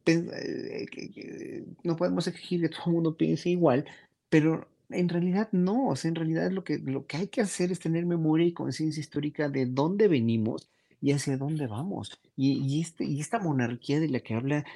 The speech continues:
tan imberbemente, tan, tan verdaderamente, tan, tan de, de bote pronto y tan,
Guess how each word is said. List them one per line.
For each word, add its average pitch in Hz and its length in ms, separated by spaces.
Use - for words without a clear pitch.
tan 120 260
imberbemente, 120 840
tan, 120 300
tan 113 280
verdaderamente, 113 580
tan, 127 220
tan 123 240
de, 113 180
de 104 120
bote 107 260
pronto 110 540
y 135 80
tan, 95 440